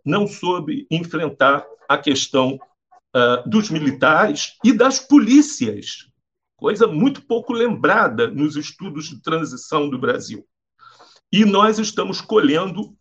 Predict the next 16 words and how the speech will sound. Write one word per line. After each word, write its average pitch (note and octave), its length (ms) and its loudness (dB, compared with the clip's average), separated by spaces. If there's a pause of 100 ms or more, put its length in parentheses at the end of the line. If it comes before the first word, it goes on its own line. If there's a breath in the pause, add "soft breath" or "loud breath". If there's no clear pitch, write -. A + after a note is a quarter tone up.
(120)
os D#3+ 140 -4
amargos E3+ 540 2
frutos G#3+ 540 -2 (440 soft breath)
de F#3 140 -4
não A3+ 260 2
termos G3+ 380 -2
feito D#3 600 0
uma F3+ 200 2
transição A3 920 0
democrática F3 960 -2 (280 loud breath)
nas E3 180 2
Forças E3 400 -4
Armadas C3+ 800 -2 (320)
e E3 340 -4 (240)
nas D#3 520 0
polícias. - 800 -8